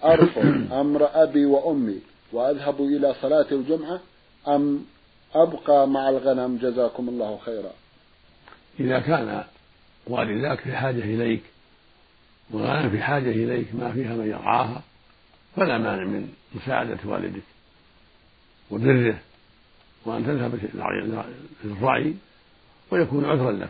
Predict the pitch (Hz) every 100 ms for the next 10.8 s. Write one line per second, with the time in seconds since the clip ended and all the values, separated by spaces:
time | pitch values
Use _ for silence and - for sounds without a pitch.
0 | 98 98 135 156 - _ _ _ _ _
1 | _ _ - 113 107 - 135 123 131 104
2 | 85 - 127 139 143 101 85 - _ _
3 | _ _ _ _ _ _ _ - 113 120
4 | 127 156 127 123 107 131 127 123 117 110
5 | 120 - 123 - - 139 131 - 107 110
6 | - _ _ _ _ _ _ 104 107 131
7 | 131 98 110 113 - 120 113 120 117 117
8 | 117 - _ _ _ _ _ - 110 120
9 | - - 117 147 120 110 - 110 101 104
10 | 123 117 107 110 131 117 -